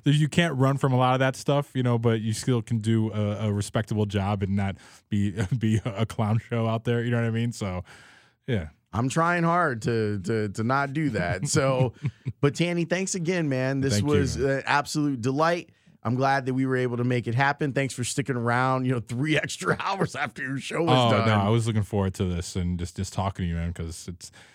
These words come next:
Speaker 1: it's, it's a lot of fun. It's a lot different in this, in this setting, you know, where we can talk long form, no commercial breaks to
Speaker 2: Yep.
Speaker 1: break it up, you know. So I, I enjoyed it very much, and I appreciate it. And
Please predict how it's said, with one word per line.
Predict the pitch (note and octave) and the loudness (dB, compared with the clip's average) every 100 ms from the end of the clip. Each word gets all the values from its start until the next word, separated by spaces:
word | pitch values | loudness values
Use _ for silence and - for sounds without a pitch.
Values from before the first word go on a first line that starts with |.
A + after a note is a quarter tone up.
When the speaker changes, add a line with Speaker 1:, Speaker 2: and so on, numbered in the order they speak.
| _ _ | _ _
Speaker 1:
it's, | G2 F2+ - | -6 -6 -6
it's | G2 | -2
a | |
lot | A#2+ A2 | 0 0
of | |
fun. | - A#2+ A#2 | 2 2 2
It's | G#2 | 0
a | B2 | 0
lot | C3+ C#3 - B2 A2 | 0 0 -6 -8 -2
different | C#3+ - B2 A2 | -2 0 0 2
in | A2 | 2
this, | G#2+ - | 0 -2
in | A2 | -2
this | G#2+ G2+ | 0 0
setting, | - C#3 A#2+ G2 F2+ | 0 0 2 0 0
you | F#2 | 0
know, | F#2 | 0
where | F#2+ | 0
we | F#2 | -2
can | G2 | -2
talk | F#2 A2 G2+ | -2 -2 0
long | G#2 G2 | 0 0
form, | - G#2 G2+ | 0 0 2
no | G2+ | 0
commercial | F#2 G2+ G#2 G#2+ | 0 0 0 -2
breaks | F#2 G2+ G2 - | 0 0 -2 -2
to | C#3 | 0
Speaker 2:
Yep. | G2+ | 0
Speaker 1:
break | G2 | 0
it | G2+ | 0
up, | G2 G2 | 0 0
you | G2+ | 0
know. | G2 | 0
So | G2+ G2+ | -2 -2
I, | F#2+ G#2 | -2 -2
I | G#2 | 0
enjoyed | A2 G#2 G#2 G2+ | 2 2 2 0
it | F2 | 0
very | F#2+ F2+ | 0 0
much, | F#2 F2 | -2 -2
and | F#2+ | -2
I | F2+ | -2
appreciate | - G2 - F2 D#2+ | -2 -4 -4 -6 -6
it. | E2 | -6
And | E2+ | -6